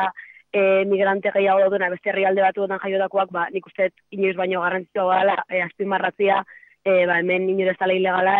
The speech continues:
eta, eta, eta horren, eta, bueno, holako ideien,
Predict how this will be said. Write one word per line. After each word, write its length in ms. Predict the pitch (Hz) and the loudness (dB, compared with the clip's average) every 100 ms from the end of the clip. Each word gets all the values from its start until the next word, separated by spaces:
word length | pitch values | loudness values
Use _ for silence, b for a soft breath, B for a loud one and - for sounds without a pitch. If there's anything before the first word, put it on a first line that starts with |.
| 196 | 2
eta, 240 | 185 175 170 170 170 170 _ b b b - | 0 -2 0 -2 -8 -16 _ b b b -6
eta, 240 | 196 185 175 175 170 165 170 165 | -2 0 2 4 4 2 0 -2
eta 240 | 185 170 175 | -4 -2 0
horren, 260 | 185 190 180 | 0 -2 -4
eta, 240 | 190 180 | -2 0
bueno, 320 | 180 190 170 - | 0 0 -2 -4
holako 340 | 190 180 196 190 190 196 | -4 0 2 4 2 0
ideien, 480 | 196 196 202 190 | 0 0 0 -2